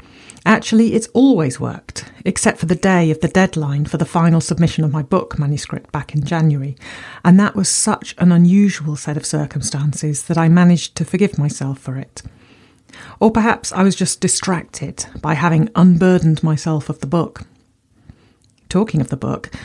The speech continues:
and I promise I hadn't planned to promote it here, but since I'm on the topic, it's available to pre-order. It's called For Fuck's Sake. There's an asterisk in there, of course, just the one,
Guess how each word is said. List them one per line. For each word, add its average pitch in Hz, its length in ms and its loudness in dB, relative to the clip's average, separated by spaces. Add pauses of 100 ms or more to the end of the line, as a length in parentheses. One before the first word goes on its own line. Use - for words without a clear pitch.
(140)
and 190 140 6
I 185 60 4
promise 247 440 2
I - 80 -4
hadn't 175 340 -2
planned 180 440 0
to 139 80 -8
promote 147 360 -4
it - 100 -12
here, 139 280 -8 (160)
but - 140 -6
since - 260 2
I'm 156 80 2
on 196 140 4
the 175 60 2
topic, - 540 -12 (400)
it's 220 200 0
available 170 400 2
to - 80 -4
pre-order. 165 600 0 (760)
It's 180 200 0
called 190 400 0 (100)
For - 180 -4
Fuck's - 320 -6
Sake. - 400 -4 (720)
There's 156 200 2
an 165 80 4
asterisk - 640 0
in 139 80 0
there, 143 320 0
of - 140 -10
course, - 360 -8 (360)
just 226 240 -2
the 226 40 4
one, 151 320 4